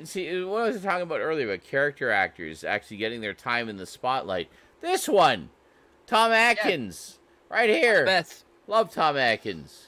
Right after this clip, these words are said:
Speaker 1: Great, great guy. Great actor.
Speaker 2: <laughs>
Speaker 1: Very, very gracious to the fans, too, by the way. I've seen, like, umpteen convention appearances where he's just so accommodating. Such a great guy. Anyway,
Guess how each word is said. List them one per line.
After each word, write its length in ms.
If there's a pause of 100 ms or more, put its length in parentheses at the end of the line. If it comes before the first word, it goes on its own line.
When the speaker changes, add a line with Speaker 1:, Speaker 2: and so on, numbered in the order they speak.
Speaker 1:
Great, 280 (120)
great 240
guy. 340 (100)
Great 220
actor. 360 (420)
Speaker 2:
<laughs> 400
Speaker 1:
Very, 320
very 280
gracious 500
to 100
the 100
fans, 540
too, 240
by 160
the 100
way. 300 (180)
I've 180
seen, 460
like, 220 (680)
umpteen 760 (920)
convention 600
appearances 840
where 160
he's 220
just 280
so 220
accommodating. 760
Such 260
a 20
great 340
guy. 260 (540)
Anyway, 520